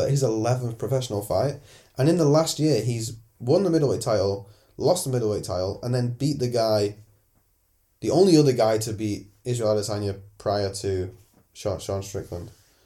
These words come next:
So, I mean, he's just had such a whirlwind of a career, and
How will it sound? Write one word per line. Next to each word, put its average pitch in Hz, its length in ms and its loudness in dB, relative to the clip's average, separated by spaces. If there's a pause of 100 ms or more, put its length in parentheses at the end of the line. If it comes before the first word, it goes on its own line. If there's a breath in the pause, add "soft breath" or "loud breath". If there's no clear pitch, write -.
(460 soft breath)
So, 101 320 -4
I 123 100 2
mean, 147 160 4
he's 170 240 0
just 127 220 -2
had 104 120 -2
such 110 140 -6
a 107 80 -2
whirlwind 107 420 2
of 90 120 -2
a 92 40 -8
career, 87 520 -4
and 78 260 -8